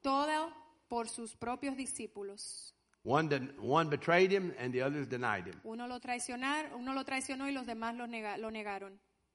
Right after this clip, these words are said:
Speaker 2: Amen? I mean, John was the only one that stood there.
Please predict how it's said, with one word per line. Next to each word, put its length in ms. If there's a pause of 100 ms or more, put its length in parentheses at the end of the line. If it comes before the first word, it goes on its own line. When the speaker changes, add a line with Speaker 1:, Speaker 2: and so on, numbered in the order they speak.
(260)
Speaker 2:
Amen? 340 (1200)
I 40
mean, 200
John 320
was 100
the 80
only 140
one 200
that 120
stood 260
there. 200